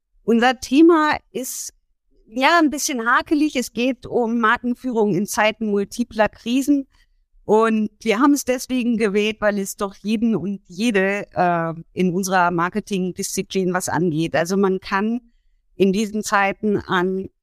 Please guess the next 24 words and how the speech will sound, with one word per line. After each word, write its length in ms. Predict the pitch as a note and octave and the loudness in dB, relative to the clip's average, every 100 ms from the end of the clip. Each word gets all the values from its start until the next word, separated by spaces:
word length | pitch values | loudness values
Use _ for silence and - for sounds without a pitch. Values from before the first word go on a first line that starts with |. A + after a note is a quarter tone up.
| _ - | _ 0
Inflation, 960 | G#3+ B3+ C4 A3 - - G3+ F3+ F#3+ | 2 2 2 0 0 -2 0 0 -2
an 200 | - G#3 | -2 0
dem 120 | G#3+ | 0
entsetzlichen 640 | G3+ G3+ G#3 - G3 G3+ G#3 | -2 -2 -6 -6 -6 -4 -4
Krieg, 520 | - A3 G3+ G3 - | -4 -4 -4 -8 -8
äh, 560 | G3 F#3+ F3+ F3+ F3+ E3 _ | 0 2 2 -2 -4 -8 _
an 480 | F#3+ G3 G3+ G#3 G#3 | 0 0 0 -2 -2
der 180 | G3+ G3 | 0 0
damit 340 | F#3+ F#3 F#3 | 0 -2 -2
verbundenen 540 | - F#3+ G3+ G#3 G#3 E3 | -4 -4 -4 -6 -4 -2
Energiekrise, 1120 | A3+ A3+ A3 A#3+ - - G#3 G3 G3 G3+ F#3 - | -2 -2 -6 -14 -18 -8 -4 -2 2 4 2 0
an 220 | G3+ A3+ | 0 2
der 160 | A3+ A#3 | 2 -2
Corona-Pandemie 1300 | - B3+ G3 F3+ F#3+ F3+ - F3 F3+ F3 - - E3 | -4 -8 -4 0 0 0 -2 -4 -2 -4 -6 -16 -4
und 220 | F#3 F#3+ | -2 0
natürlich 360 | F#3 F3+ F#3 | -4 -4 -4
am 120 | E3+ E3 | -4 -6
Klimawandel 640 | - G#3+ G#3+ F3+ F3+ F3 - _ _ _ _ - | -2 2 2 2 -2 -4 -10 _ _ _ _ -6
nicht 220 | G#3 - | -4 0
vorbeigucken. 760 | G#3 E3 D#3 D3+ - E3 F3+ | 0 2 -2 -4 -8 -8 -4
Und 160 | F3+ F3+ | -4 -4
die 120 | G3 | -6
Frage 480 | - A3+ A3+ C4 A#3+ | -4 0 2 4 2
ist, 400 | F#3+ A3 - | 0 -2 -8